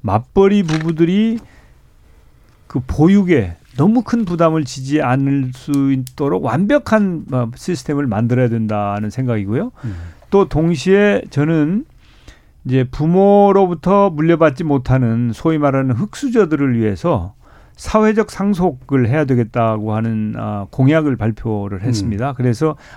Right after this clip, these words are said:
Speaker 1: 아이가 나면 일정 금액을 적립해서 스무 살이 되었을 때 미래 씨앗 통장이라고 하는, 아, 일억 원 정도의, 에, 출발이 가능한 디딤돌을
Speaker 2: 예.
Speaker 1: 만들어주자. 그걸 그래서 저는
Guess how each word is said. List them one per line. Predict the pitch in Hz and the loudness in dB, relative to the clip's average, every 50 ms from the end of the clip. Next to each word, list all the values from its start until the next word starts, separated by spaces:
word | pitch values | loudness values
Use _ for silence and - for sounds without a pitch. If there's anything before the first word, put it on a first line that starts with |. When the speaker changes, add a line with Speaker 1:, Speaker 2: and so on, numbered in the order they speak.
| - | -8
Speaker 1:
아이가 | - 110 117 131 139 143 156 156 | -2 2 2 4 6 6 4 6
나면 | 143 127 123 123 127 139 170 202 220 247 - - - - - | 6 4 4 4 4 4 2 2 0 -2 -6 -10 -18 -8 -4
일정 | 147 139 143 127 160 156 151 | -2 -2 0 0 0 0 0
금액을 | 131 147 143 143 143 143 143 | 2 2 2 2 4 2 2
적립해서 | 127 - 120 131 139 143 127 127 127 127 123 135 156 | 2 2 2 2 2 2 0 2 0 0 0 0 -4
스무 | 151 - - 180 185 180 | -6 -6 -6 -6 -4 -2
살이 | 147 151 156 147 135 | -2 -2 -2 -2 -2
되었을 | 120 123 127 123 123 - 127 117 104 | 0 0 0 0 -2 -2 -4 -4 -2
때 | - 165 190 220 247 - - - - - _ _ - | -2 -2 -2 -2 -4 -10 -16 -20 -20 -20 _ _ -4
미래 | 123 127 143 147 160 165 156 | 2 4 4 4 6 4 2
씨앗 | 139 - - 185 180 160 143 | 2 0 -2 0 0 0 0
통장이라고 | - 143 147 139 139 135 127 123 120 120 117 113 113 117 | -2 -4 -2 0 0 2 2 2 2 2 0 0 0 0
하는, | 113 110 120 151 190 208 214 208 - - - - _ - | 0 0 0 0 0 -2 -4 -6 -10 -16 -20 -20 _ -12
아, | - 101 101 101 98 95 98 - | -10 -8 -6 -6 -6 -6 -8 -4
일억 | 175 127 139 175 175 160 | 0 2 4 4 4 4
원 | 170 170 151 | 2 2 0
정도의, | 135 - 143 139 135 131 123 127 123 120 117 117 120 143 170 185 190 185 170 - - _ _ _ _ - | 0 0 0 0 0 0 2 2 2 2 2 2 2 2 2 2 0 -2 -6 -12 -18 _ _ _ _ -10
에, | 110 101 98 101 101 - | -8 -6 -6 -8 -8 -10
출발이 | - - 262 262 240 247 240 226 202 180 170 151 139 131 123 117 120 139 135 | -8 -4 -4 0 2 4 4 4 4 4 4 2 2 0 0 -2 -2 -2 -2
가능한 | - - - 113 113 113 104 95 92 98 104 107 107 104 90 98 120 120 | -4 -4 -4 -2 -2 -2 -2 -4 -4 -4 -4 -4 -6 -6 -8 -10 -14 -12
디딤돌을 | - - 143 156 226 247 247 - 214 190 180 143 | -6 -4 0 0 0 0 2 2 2 2 2 2
Speaker 2:
예. | |
Speaker 1:
만들어주자. | 117 107 107 104 107 107 95 - - - - 107 98 95 92 | 2 0 0 0 -4 -6 -8 -12 -12 -10 -8 -6 -6 -6 -8
그걸 | - - 147 160 185 175 | -6 0 2 2 4 4
그래서 | 131 127 143 143 135 160 | 2 2 2 2 2 0
저는 | - 135 127 139 170 214 247 320 | 0 0 2 2 2 0 0 -2